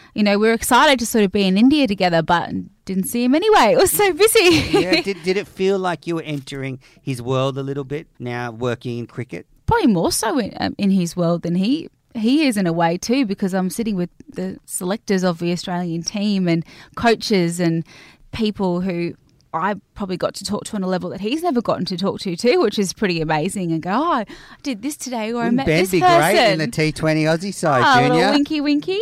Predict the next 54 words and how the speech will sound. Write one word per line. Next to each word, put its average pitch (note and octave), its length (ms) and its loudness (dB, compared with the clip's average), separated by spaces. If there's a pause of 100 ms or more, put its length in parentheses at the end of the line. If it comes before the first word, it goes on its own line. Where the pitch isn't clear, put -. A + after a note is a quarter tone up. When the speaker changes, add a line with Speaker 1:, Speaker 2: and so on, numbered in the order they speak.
(500)
Speaker 1:
Um, C4 420 0
yeah, F#4+ 280 0
so D4 140 -6
Speaker 2:
Come - 0 -
on, C#4+ 60 -2
Speaker 1:
that E4 180 0
was, D#4+ 140 -6
Speaker 2:
Junior. E4 120 -10
Speaker 1:
that F#4 80 -2
was, F4+ 100 -8
and, D#4+ 300 -6
you F4+ 60 -8
know, E4 220 -6 (100)
it - 120 -20
was D4 160 -14
fantastic D4 540 -8
to C4+ 100 -10
sort B3 180 -8
of A3+ 100 -10
get - 220 -10
some A#3 220 -8
perspective A3 520 -10
and G#3 120 -6
advice F#3 600 -6 (120)
for - 160 -12
him A3 320 -2 (200)
from C4+ 260 -2
those C#4 220 -2
sorts - 280 -8
of, A#3 160 -10 (120)
of G#3+ 180 -8
players A3+ 400 -6
as G#3 140 -8
well. C#4 140 -2
There B3+ 80 -2
was G#3 100 -4
a G3 60 -10
period G3+ 300 -4
where F#3+ 120 -6
Ben F#3 240 -6
wasn't F3+ 240 -6
playing G#3 340 -8
and G3 80 -4
not F3 160 -6
getting E3+ 220 -8
picked, - 400 -12
and F3 180 -4 (580)
bias, F#3 480 2
unfortunately, F#3+ 600 -4
always F#3 260 -4
tends F3 300 -8
to G3 100 -12
sort F3+ 180 -8
of E3+ 220 -16